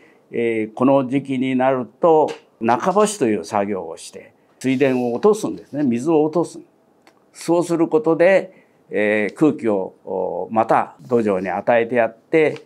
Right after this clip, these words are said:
まあ、強い稲を育てると。こういうことに、えー、なるわけです。さて、えー、秋に入りますと、稲は短日生の、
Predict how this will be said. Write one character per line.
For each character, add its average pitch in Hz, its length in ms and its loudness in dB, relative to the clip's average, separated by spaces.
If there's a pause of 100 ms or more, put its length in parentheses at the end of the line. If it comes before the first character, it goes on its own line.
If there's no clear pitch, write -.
(340)
ま 107 140 0
あ、 101 40 -4
強 117 340 2
い 104 260 -4 (120)
稲 101 220 -4
を 135 420 -2
育 110 260 0
て 120 100 2
る - 140 -2
と。 - 180 -20
こ 156 200 2
う 156 60 6
い 156 60 6
う 151 160 2
こ 131 160 0
と 135 160 2
に、 160 320 6 (440)
え 107 340 -2
ー、 92 100 -6
な 117 140 4
る 107 80 2
わ 82 120 -6
け - 140 -12
で - 120 -16 (440)
す。 - 100 -12
さ 220 120 2
て、 160 360 4
え 143 640 4
ー、 - 100 -20
秋 208 260 0
に 123 400 2
入 120 320 0
り 123 80 -2
ま 117 120 -2
す - 160 -14
と、 - 460 0
稲 190 220 4
は 110 260 2
短 156 260 2
日 156 140 -2
生 147 300 2
の、 139 340 2